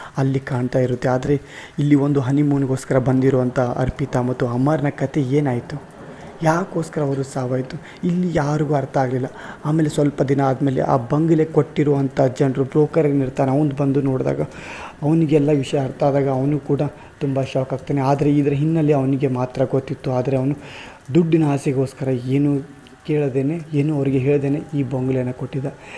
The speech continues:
ಇದೇ ಸ್ವಲ್ಪ ದಿನ ಆದಮೇಲೆ ಅಲ್ಲಿ ಬೇರೆ ದಂಪತಿಗಳು ಬರ್ತಾರೆ. ಅದರಲ್ಲಿ ಒಂದು ಬೋರ್ಡನ್ನು ಹಾಕಿರ್ತಾರೆ, "ಇಲ್ಲಿ ನಿಮ್ಮ ಸಾವಿಗೆ ನೀವೇ ಕಾರಣ."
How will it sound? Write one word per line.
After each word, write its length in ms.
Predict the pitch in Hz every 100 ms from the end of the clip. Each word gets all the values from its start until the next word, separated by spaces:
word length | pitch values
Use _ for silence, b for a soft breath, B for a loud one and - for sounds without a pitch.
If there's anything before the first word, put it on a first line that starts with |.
| B
ಇದೇ 200 | 139 208
ಸ್ವಲ್ಪ 360 | 202 175 147 -
ದಿನ 240 | 143 143
ಆದಮೇಲೆ 420 | 147 139 135 143 135
ಅಲ್ಲಿ 180 | 139
ಬೇರೆ 340 | 135 147 143 151
ದಂಪತಿಗಳು 480 | 139 139 135 135 135
ಬರ್ತಾರೆ. 380 | 127 - 135
ಅದರಲ್ಲಿ 380 | 135 135 151 156 B B B 165
ಒಂದು 180 | 160
ಬೋರ್ಡನ್ನು 400 | 131 143 151 143
ಹಾಕಿರ್ತಾರೆ, 440 | 135 131 131 139 135
"ಇಲ್ಲಿ 420 | 131 151 147 147
ನಿಮ್ಮ 380 | 143 147 147 143
ಸಾವಿಗೆ 480 | 143 139 127 131 131
ನೀವೇ 320 | 123 123 127
ಕಾರಣ." 400 | - 120 120